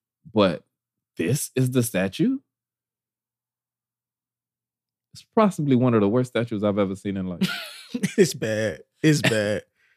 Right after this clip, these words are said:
Speaker 2: <laughs>
Speaker 1: That's not an exaggeration or anything. It's just, it's just, it was poorly thought out.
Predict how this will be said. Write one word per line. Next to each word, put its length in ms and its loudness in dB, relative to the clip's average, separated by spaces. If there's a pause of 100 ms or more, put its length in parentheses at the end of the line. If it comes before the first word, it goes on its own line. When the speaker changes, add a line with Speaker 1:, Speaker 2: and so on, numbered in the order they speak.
(260)
Speaker 2:
<laughs> 1080 -20
Speaker 1:
That's 260 6
not 200 8
an 120 6
exaggeration 840 4
or 80 2
anything. 420 2
It's 180 0
just, 200 0
it's 180 0
just, 420 0 (440)
it 60 0
was 120 2
poorly 460 6
thought 320 4
out. 300 0